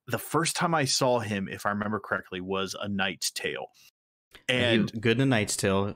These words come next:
Speaker 1: A
Speaker 2: He was
Speaker 1: Knight's Tale is such an odd movie as well. And he did
Speaker 2: Beautiful
Speaker 1: so well
Speaker 2: Mind,
Speaker 1: in
Speaker 2: he
Speaker 1: it.
Speaker 2: was really good
Speaker 1: Beautiful
Speaker 2: in.
Speaker 1: Mind, yep.
Speaker 2: Um, Master and Commander is one of my favorite,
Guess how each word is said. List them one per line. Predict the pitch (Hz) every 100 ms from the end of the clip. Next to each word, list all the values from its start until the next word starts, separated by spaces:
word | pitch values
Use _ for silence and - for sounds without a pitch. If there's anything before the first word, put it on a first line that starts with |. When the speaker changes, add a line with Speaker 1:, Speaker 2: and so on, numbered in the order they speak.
| -
Speaker 1:
A | 139
Speaker 2:
He | 143
was |
Speaker 1:
Knight's | 170 214 -
Tale | 202
is | 143
such | - 185 170
an | 131 - -
odd | 131 143 147 139 -
movie | 127 127 127 135 113
as | 104 104
well. | 104 107 135 190
And | 190
he | 143
did | 123
Speaker 2:
Beautiful | 135 147
Speaker 1:
so | 120
well | 110
Speaker 2:
Mind, | 113 135
Speaker 1:
in | 127
Speaker 2:
he | 131
Speaker 1:
it. |
Speaker 2:
was | 127 123
really | 131 131
good | 123 127
Speaker 1:
Beautiful | 127 127 127
Speaker 2:
in. | 123
Speaker 1:
Mind, | 113 135 151 120
yep. | 104 92
Speaker 2:
Um, | 90 87 -
Master | 107 117 131 139
and | 117
Commander | 113 113 113
is | 113
one | 107
of | 104
my | 98
favorite, | 92 101 101 104 92